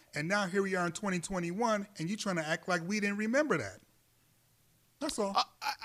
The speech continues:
Speaker 2: I, I agree. I agree to that. Uh,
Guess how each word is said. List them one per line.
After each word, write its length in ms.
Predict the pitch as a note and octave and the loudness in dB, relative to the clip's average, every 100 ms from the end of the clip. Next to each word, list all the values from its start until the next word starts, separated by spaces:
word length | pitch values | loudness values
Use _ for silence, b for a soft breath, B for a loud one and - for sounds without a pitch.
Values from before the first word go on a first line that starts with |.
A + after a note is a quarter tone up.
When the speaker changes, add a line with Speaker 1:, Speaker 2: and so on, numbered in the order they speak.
| A3 G#3 | -2 4
Speaker 2:
I, 160 | A#3 - | 4 6
I 120 | F#3+ G3 | 6 6
agree. 340 | F#3 E3+ C3+ - _ - | 6 2 2 -2 _ 6
I 120 | F3 | 6
agree 420 | F3 D3+ A3 B3+ | 6 2 4 4
to 60 | G#3+ | 2
that. 160 | F#3 - | 0 0
Uh, 260 | F3+ - | -4 -6